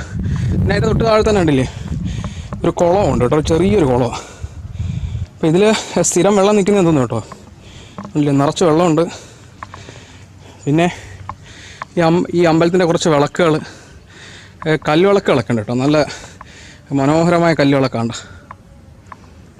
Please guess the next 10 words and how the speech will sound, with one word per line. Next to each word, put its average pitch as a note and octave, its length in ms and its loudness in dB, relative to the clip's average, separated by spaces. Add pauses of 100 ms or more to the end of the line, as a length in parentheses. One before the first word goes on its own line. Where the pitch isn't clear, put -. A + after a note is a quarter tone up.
(1400)
പിന്നെ F#3+ 160 2
എനിക്ക് F#3+ 180 2
തോന്നുന്നു A3 280 2
പഴയ F#3 280 4 (880)
ആ - 20 4 (240)
ക്ഷേത്രത്തിൻ്റെ F3 580 2 (180)
വിഗ്-, D3+ 220 0 (140)
വിഗ്രഹവും D#3 420 2
കാര്യങ്ങളൊക്കെ D#3+ 460 2
ചിലപ്പം D#3 260 0